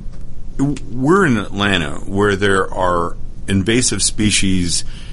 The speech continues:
most prominently kudzu and, uh, privet are two of the main, uh, species not native to the Southeast that over-, have overgrown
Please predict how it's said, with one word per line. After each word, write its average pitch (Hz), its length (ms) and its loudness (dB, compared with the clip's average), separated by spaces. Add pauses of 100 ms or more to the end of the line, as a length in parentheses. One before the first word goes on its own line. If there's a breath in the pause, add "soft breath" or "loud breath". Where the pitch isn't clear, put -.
(460 loud breath)
most 98 640 2
prominently 92 640 2
kudzu 92 720 0 (400 loud breath)
and, 90 500 0 (140)
uh, 85 200 0
privet 90 500 0 (180)
are 85 160 2
two 160 560 2
of 95 160 -2
the 92 80 0
main, 110 920 2 (400 loud breath)
uh, 92 420 0 (140)
species 104 800 0 (100)
not 110 320 -2
native 120 320 0
to 104 180 0
the 90 140 0
Southeast 85 640 0 (320 loud breath)
that 92 480 0 (480)
over-, 113 680 2
have 104 180 0
overgrown 101 840 2